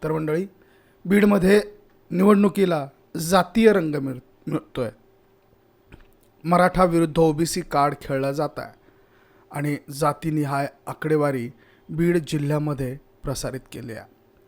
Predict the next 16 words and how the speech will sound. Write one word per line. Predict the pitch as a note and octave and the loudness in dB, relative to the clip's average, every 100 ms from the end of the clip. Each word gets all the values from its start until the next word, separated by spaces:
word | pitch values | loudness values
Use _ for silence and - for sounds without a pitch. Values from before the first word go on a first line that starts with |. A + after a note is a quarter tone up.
| _ _ _ _ | _ _ _ _
उन्हाची | G3+ G#3+ A3+ A#3+ | 4 6 6 4
तीव्रता | A#3+ A#3 A3 A3 A3 | 2 4 6 6 6
वाढत | G3 E3 F3+ F3+ | 8 6 4 2
आहे, | F3+ - | -2 -2
तसा | E3 F3 | -4 -4
प्रचाराचा | E3 D#3 D3 F3 D#3+ D3+ E3 D#3 - C#3+ C3+ | -2 -6 -4 -2 -4 -4 -4 -4 -6 -14 -8
जोर | D#3 D#3+ | 2 2
देखील | D3 D3 - D3+ | 2 -4 -4 -4
आता | C#3+ C3+ C#3 | -4 -2 -2
वाढू | C3 B2 C3 | -2 -4 -4
लागलेला | C#3 C3 D3 C#3+ | -4 -4 -4 -6
आहे. | - - _ _ _ _ _ - _ | -8 -16 _ _ _ _ _ -20 _
बीड | F3+ A#3 C4+ | 6 8 8
लोकसभा | - G3+ A3 - G#3 E3 F#3 | 6 8 8 6 0 2 2
निवडणुकीच्या | F3 D#3 D#3+ D#3+ D#3 D3 E3 | 2 0 0 -2 -6 -6 -6
प्रचारात | D3 C#3+ F3+ D3+ A2+ | -6 -6 -2 -2 -4